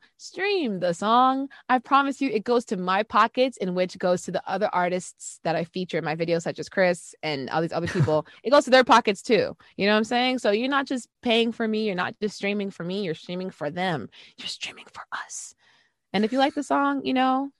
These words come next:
Speaker 1: holla at your girl on Instagram. I'm there. <laughs>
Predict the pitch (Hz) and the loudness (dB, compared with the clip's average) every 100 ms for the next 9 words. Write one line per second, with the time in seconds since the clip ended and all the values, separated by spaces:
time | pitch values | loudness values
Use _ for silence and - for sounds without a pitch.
0 | _ - 277 294 294 277 262 269 254 247 | _ 2 4 4 2 0 2 4 4 4
1 | 240 196 165 190 226 202 196 202 - - | -2 -2 0 0 0 2 4 2 -4 -6
2 | 311 - - - 330 - 311 226 269 233 | -6 4 4 6 0 0 -2 -2 -6 -6